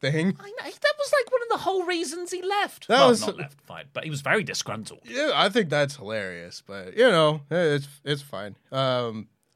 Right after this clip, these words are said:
Speaker 1: I, I think that it's fun that we are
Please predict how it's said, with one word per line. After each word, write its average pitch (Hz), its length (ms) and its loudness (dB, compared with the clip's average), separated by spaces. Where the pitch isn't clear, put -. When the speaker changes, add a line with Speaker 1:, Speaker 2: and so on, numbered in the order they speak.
Speaker 1:
I, 330 340 0
I 254 300 0
think 208 520 -4
that 156 240 0
it's 160 220 -4
fun 113 680 -2
that 131 220 -4
we 143 160 0
are 131 480 0